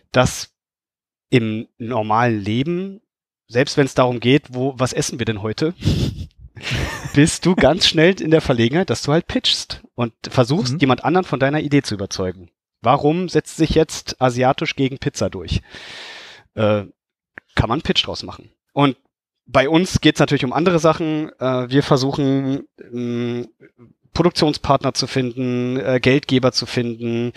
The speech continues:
Speaker 1: einen Vertrieb zu finden, Marketingpartner zu finden, äh, und die durch einen Pitch rauszufinden, verstehst du mein Produkt, glaubst du auch daran, bringst du die Mittel mit, die ich, die mir fehlen, können wir hier zusammen,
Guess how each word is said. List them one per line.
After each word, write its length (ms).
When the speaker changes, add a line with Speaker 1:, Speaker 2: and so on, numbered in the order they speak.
Speaker 1:
einen 100
Vertrieb 480
zu 120
finden, 680
Marketingpartner 800
zu 140
finden, 460
äh, 220
und 400
die 460
durch 220
einen 100
Pitch 300
rauszufinden, 720
verstehst 480
du 60
mein 160
Produkt, 480
glaubst 320
du 60
auch 200
daran, 680
bringst 480
du 140
die 220
Mittel 360
mit, 380
die 180
ich, 320
die 140
mir 220
fehlen, 520
können 260
wir 100
hier 180
zusammen, 640